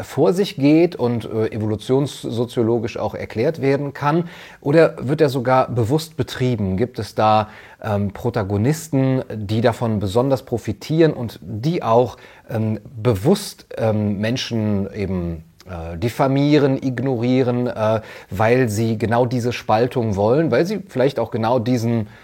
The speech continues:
äh, diesen Lockdown wollen, obwohl sie, ähm, einen Schaden auch, äh, ja, vorhersehen können, der größer ist als, ähm, als ein vorgestellter Nutzen. Äh,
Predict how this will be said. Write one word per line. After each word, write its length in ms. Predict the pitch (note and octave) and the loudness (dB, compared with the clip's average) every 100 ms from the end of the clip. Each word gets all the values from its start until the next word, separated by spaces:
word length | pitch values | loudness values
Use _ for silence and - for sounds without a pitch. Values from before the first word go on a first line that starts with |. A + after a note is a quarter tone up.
| - - | -20 -16
äh, 240 | - G2 F2 | -8 -6 -6
diesen 380 | F#2 E2+ E2+ | -6 -6 -2
Lockdown 520 | G2 D3+ - D3+ D3 A#2+ | 2 2 4 2 4 4
wollen, 280 | B2+ C#3+ | 4 4
obwohl 360 | A2 G2 A#2 D#3+ | 0 2 4 4
sie, 300 | D3 D3+ C#3+ - | 4 4 4 2
ähm, 340 | A2+ A2+ A2 - | -2 -2 -4 -6
einen 280 | A2 G#2+ G#2+ | -4 -2 -2
Schaden 640 | - A2 A#2 A2+ A2 G#2+ | 0 4 4 2 0 -2
auch, 400 | - G2 F#2+ - | 0 0 0 -2
äh, 560 | F2+ F#2+ F2+ E2 - F#2+ | -4 -4 -4 -8 -14 -8
ja, 260 | F#2+ F2 F#2 | -6 -6 -8
vorhersehen 680 | F2 - F#2+ B2+ B2+ C3+ C3 | -8 -4 2 2 2 2 2
können, 200 | C3 B2 | 4 4
der 120 | A#2 | 4
größer 340 | G2 A2 - G2 | 2 0 0 -4
ist 180 | G#2 | -4
als, 340 | - F#2+ - - | -6 -10 -10 -12
ähm, 380 | F#2+ F#2+ F2+ F2 | -8 -6 -6 -8
als 180 | D#2 F#2 | -10 -8
ein 80 | F#2 | -8
vorgestellter 680 | A2 G#2 G#2 - G2 G2 F#2 | -6 -6 -6 -2 -2 -2 -4
Nutzen. 440 | G2+ - D#3+ D#3+ E3 - - | -4 -2 -2 -2 -4 -18 -12
Äh, 240 | - A#2+ | -2 0